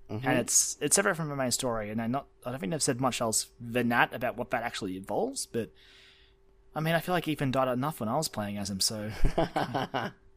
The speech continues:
Speaker 2: poor guy can't catch a break. And I think the second lot of D L C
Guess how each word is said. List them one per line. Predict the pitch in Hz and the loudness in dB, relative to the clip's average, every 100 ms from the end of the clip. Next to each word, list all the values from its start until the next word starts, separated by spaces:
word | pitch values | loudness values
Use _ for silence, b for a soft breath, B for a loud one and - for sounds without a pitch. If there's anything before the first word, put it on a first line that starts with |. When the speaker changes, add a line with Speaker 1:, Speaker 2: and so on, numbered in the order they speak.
| - _ - | -20 _ 0
Speaker 2:
poor | 165 | 4
guy | 139 131 | 6 6
can't | 131 131 | 6 0
catch | 120 123 | -2 -2
a | |
break. | 123 160 107 - b b b b b b b b b b b _ | 2 2 2 -8 b b b b b b b b b b b _
And | 160 170 175 180 165 | 4 8 8 6 4
I | |
think | 156 185 214 | 0 0 -2
the | 214 | 2
second | - 175 185 208 202 185 170 - _ - | 2 2 0 -2 -2 -4 -8 -12 _ -12
lot | 143 143 | -4 -2
of | 139 131 | -2 -2
D | 139 | -2
L | 135 | 0
C | 135 147 127 135 196 | 0 0 2 2 0